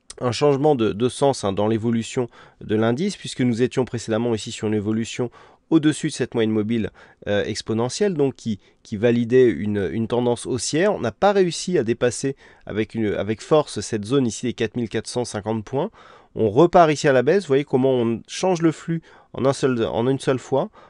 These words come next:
On vient ici marquer une, une attaque sur la bolle inférieure. Retour sur la moyenne mobile vingt exponentielle ici. Donc pour ceux qui ont suivi le webinaire, eh bien c'était une possible prise de position. Et poursuite du mouvement baissier, donc avec une accélération de la dynamique,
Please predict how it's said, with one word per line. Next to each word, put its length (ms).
On 120
vient 220
ici 300
marquer 420
une, 320
une 160
attaque 340
sur 160
la 100
bolle 180
inférieure. 560
Retour 460
sur 160
la 60
moyenne 220
mobile 300
vingt 160
exponentielle 680
ici. 380
Donc 140
pour 220
ceux 100
qui 140
ont 60
suivi 280
le 80
webinaire, 480
eh 60
bien 160
c'était 160
une 100
possible 400
prise 240
de 80
position. 500
Et 120
poursuite 580
du 220
mouvement 400
baissier, 400
donc 180
avec 260
une 200
accélération 760
de 100
la 100
dynamique, 520